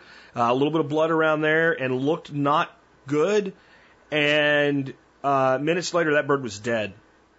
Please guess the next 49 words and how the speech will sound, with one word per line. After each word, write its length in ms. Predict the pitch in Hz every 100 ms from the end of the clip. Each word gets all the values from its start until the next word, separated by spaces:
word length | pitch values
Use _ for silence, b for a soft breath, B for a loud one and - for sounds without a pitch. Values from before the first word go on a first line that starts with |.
| _ _ _ _ _ _ _ _ _ _
And, 120 | 147 143
I 20 |
mean, 140 | 147
they 100 | 156
were 120 | 156
all 200 | 156 160
happy, 580 | 160 156 143 143 123 110 -
and 120 | 135
we 100 | 143
didn't 160 | 156 143
see 140 | 160
anything. 280 | 151 143 143
We 100 | 143
were 100 | 139
standing 480 | 139 - 143 139 123
there. 160 | 107 110
We 140 | 131
didn't 160 | 147 127
see 240 | - 147
or 80 | 113
hear 220 | 131 127
anything. 460 | 120 110 101 110 131 _ b b b b -
It 60 |
was 140 | 147 143
almost 200 | 180 175
like 120 | 170
somebody 240 | 180 165
went 180 | 147 151
up 100 | 143
and, 100 | 143
like, 260 | 131 117 -
kicked 280 | - 202 -
the 80 | 160
turkey 360 | 156 147 139
against 260 | 131 131 -
the 80 | 123
wall 240 | 127 131
or 100 | 113
anything, 280 | 107 110 104
but 80 | 113
I 60 |
promise 360 | 110 160 147 135
you, 100 | 120
of 80 | 113
the 80 | 113
people 200 | 156 139
that 80 |
were 100 | 127
there, 240 | 131 123